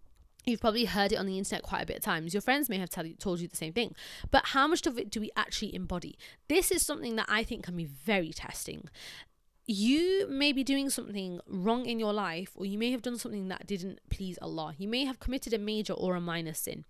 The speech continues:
and you're very full aware of that. And the guilt you feel attached to that is something that could possibly be weighing you down like a ton of bricks.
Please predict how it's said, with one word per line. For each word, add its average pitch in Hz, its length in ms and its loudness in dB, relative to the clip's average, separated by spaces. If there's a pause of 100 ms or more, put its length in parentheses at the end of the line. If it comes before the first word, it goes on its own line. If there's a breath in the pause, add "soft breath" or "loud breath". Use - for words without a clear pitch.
(600 loud breath)
and 214 520 4
you're 220 80 6
very 220 180 8
full 226 160 0
aware 175 240 2
of - 80 -6
that. - 220 -8 (100)
And 196 240 0
the 196 60 2
guilt 233 340 2
you 254 160 0
feel 247 340 0
attached - 440 -4
to 196 80 -6
that 165 240 -2
is 190 180 -2
something 185 440 -4
that - 200 -2
could - 180 -4
possibly 170 560 -6
be 170 160 -8
weighing 190 440 -2
you 175 120 -2
down 170 220 -2
like 160 160 -8
a 180 40 -10
ton - 200 -8
of - 180 -12
bricks. - 380 -10